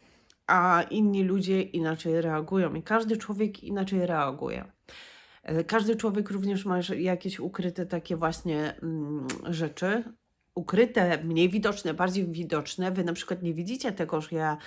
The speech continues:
em, widzicie po mnie, że pomimo tego, że mam dużą aktywność fizyczną,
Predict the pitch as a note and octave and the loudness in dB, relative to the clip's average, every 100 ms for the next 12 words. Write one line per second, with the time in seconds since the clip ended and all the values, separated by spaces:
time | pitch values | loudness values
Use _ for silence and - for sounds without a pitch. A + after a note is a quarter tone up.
0 | - - - E3 D#3 D3+ D#3 D#3 - - | -18 -18 -4 0 2 2 2 0 -2 -10
1 | - _ F3 F#3+ C4+ D#4+ - B3+ G#3+ F3+ | -20 _ 0 2 2 0 2 4 4 4
2 | F3 D#3 F#3 G3+ A3+ G3 G3+ G3+ F#3 F3 | 0 0 2 4 4 2 0 0 0 2
3 | E3 D#3+ - E3 D#3+ E3 F#3+ F#3+ F#3 - | 0 0 0 0 0 0 2 0 -2 -6
4 | - F3+ F3 D#3+ - D#3+ F3+ - F3+ | -8 -4 -4 -4 -10 -8 -8 -4 -2